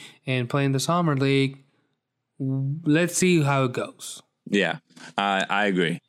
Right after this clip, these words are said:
Speaker 2: And, uh, I think he will do well in the Summer League. I thought we were gonna see him play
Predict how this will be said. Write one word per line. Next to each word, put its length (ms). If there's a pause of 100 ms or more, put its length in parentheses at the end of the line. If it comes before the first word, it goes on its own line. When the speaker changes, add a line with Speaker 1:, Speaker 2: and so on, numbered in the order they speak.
(400)
Speaker 2:
And, 340
uh, 180
I 120
think 180
he 140
will 180
do 160
well 320 (640)
in 60
the 60
Summer 200
League. 220
I 140
thought 260
we 100
were 80
gonna 200
see 160
him 120
play 400